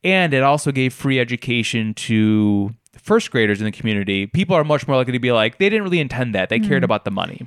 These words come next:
Speaker 2: What is that effect? What is that? What are they proving?
Speaker 1: They're,
Speaker 2: What
Speaker 1: they're
Speaker 2: are they
Speaker 1: basically
Speaker 2: trying to
Speaker 1: proving that people assume that harm is intentional and helping is not. Helping is accidental.
Speaker 2: Hmm.
Speaker 1: Basically, we assume the worst in people.
Speaker 2: Great.
Speaker 1: So those were the two studies that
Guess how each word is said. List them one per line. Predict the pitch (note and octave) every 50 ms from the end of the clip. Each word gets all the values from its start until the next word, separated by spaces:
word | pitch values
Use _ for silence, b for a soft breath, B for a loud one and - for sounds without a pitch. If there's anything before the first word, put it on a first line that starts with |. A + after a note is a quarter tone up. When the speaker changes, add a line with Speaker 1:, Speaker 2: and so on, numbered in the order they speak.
| - _
Speaker 2:
What | - A3 A#3 B3+
is | C4 B3+
that | C#4 A#3 A#3+ - - _ -
effect? | A#3+ A3 - A#3+ - - - - -
What | A3 A3+ G#3+ A3
is | A3+ A#3
that? | A#3 A3+ G#3+ -
What | - A3 A3
are | A3
they | A3+ A3
proving? | A3 A#3 A3 A3+ A#3+ B3 C4 C4+ - b b b b b b b b -
Speaker 1:
They're, | C3+ -
Speaker 2:
What | -
Speaker 1:
they're | D3 D3
Speaker 2:
are | G3
they | F3+
Speaker 1:
basically | F#3+ F#3+ -
Speaker 2:
trying | - - -
to | G3+
Speaker 1:
proving | G3+ D#3 D3+ C#3+
that | C3 B2+ - -
people | A3+ A3+ A#3+ B3+
assume | A#3 - - A3 G3+ G3
that | F#3+ A2
harm | - - - C3 B2+ C3 C#3+ D#3+ F3 E3+
is | D#3 C3
intentional | C3 B2 A2+ - A#2 C3+ D3 - - G#3 A3+ B3 D4 D#4+ _ -
and | D3 D3 C#3+ C#3 B2+
helping | - - C3+ C#3 C3+ - D3 C3 B2
is | A2 G#2 A#2
not. | A2+ G#2 F#2 F2+ - - - -
Helping | - C#3 C#3+ C3+ B2 A2+
is | G#2 G#2+
accidental. | G2 F#2 - - G2 F#2 F2 F2 - - - A#2 -
Speaker 2:
Hmm. | - A3+ A3 F3+ E3+ F3 F#3 - - E3+
Speaker 1:
Basically, | F#3 G#3+ - F#3+ F3+ F#3
we |
assume | E3+ D3 - F#3 D#3+ C#3
the | A2
worst | G2+ G2 G2 - -
in | F#2+
people. | - E2+ - - - A2+ - _ _ _ _
Speaker 2:
Great. | - - D#3+ E3+ F3+ F3+ E3 B B B B B B B B B B B B
Speaker 1:
So | - E3 D#3+
those | D#3 E3+ F3+ G3+ A3 G3+
were | G#3 A3+
the | F3+ E3+
two | - - E3 E3+
studies | D#3 - C#3+ C3 C3 C3+ B2+
that | B2 C3 B2 A#2 -